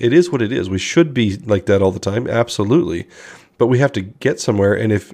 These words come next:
and if you're one of the people making Christmas miserable, then you're, you're just continuing the, the misery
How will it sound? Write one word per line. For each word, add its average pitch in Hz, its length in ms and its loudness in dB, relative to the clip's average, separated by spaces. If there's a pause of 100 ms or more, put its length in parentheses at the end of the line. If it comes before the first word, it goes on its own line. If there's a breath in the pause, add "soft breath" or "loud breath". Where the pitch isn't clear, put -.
and 117 100 2
if 101 120 2
you're 139 240 4
one 165 120 6
of 123 60 2
the 110 80 0
people 143 380 0
making 110 360 2
Christmas 123 400 0
miserable, 151 640 0 (580 soft breath)
then 143 160 2
you're, 185 260 2 (320)
you're 120 340 0
just 196 240 -4 (140)
continuing 135 680 2
the, 113 100 6
the 107 260 0
misery 113 600 2